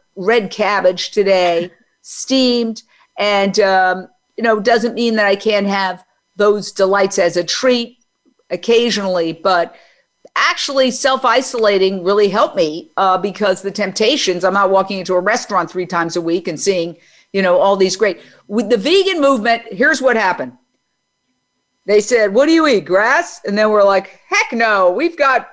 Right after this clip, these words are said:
more versatility and tens of thousands of options, an infinite number of options with fruits, vegetables, nuts, grains, and legumes. Let's show you how we can make incredible desserts and,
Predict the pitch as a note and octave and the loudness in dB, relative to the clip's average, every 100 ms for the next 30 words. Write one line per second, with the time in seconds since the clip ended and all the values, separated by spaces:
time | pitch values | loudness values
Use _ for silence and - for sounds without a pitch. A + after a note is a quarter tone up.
0 | _ G3+ A3 E4+ F#4 C#4 E4 - B3+ C#4+ | _ -6 -2 0 2 2 0 0 0 2
1 | D#4 E4+ E4 D#4+ D#4+ D#4+ C#4 G3+ F3+ D4+ | 2 0 -2 -2 -2 -2 0 -2 -2 -2
2 | F4 D4 C4+ C#4 C4 C#4 B3+ C4+ A#3+ G#3 | -2 -2 -4 0 2 2 0 -2 -4 -2
3 | G#3 G#3 A#3+ B3 - A#3+ A3+ A3 - G#4+ | 0 2 0 0 -4 -4 0 -2 -2 -4
4 | A4 C#4+ A3 - G#3+ G3 G3 F#3+ F3+ F3+ | 0 0 0 0 -2 0 0 2 0 -2
5 | - F3+ F#3 - _ _ _ G#3 A3 G#3+ | -4 -6 -8 -18 _ _ _ 0 2 2
6 | C4 C4 - A#3+ - G#3+ G#3 G#3+ G3+ - | 0 -2 0 0 0 -2 0 -2 -4 -2
7 | G3+ F#3+ F#3+ F#3+ F3+ F#3+ F3+ - _ - | -4 -2 -4 -2 -2 -2 -8 -12 _ -6
8 | F#4 G#4+ G#4+ - F#4 E4 C#4 G#3+ E3+ - | 0 0 0 -2 2 2 2 2 0 -4
9 | - - D#4 C#4+ C4+ C#4 B3+ A#3+ A#3+ A3+ | -16 -4 0 0 0 0 2 2 0 0
10 | A#3+ A3 G3+ F#3+ F#3+ F#3+ F#3 F3+ F#3 F#3+ | 2 2 0 0 0 2 2 2 0 -4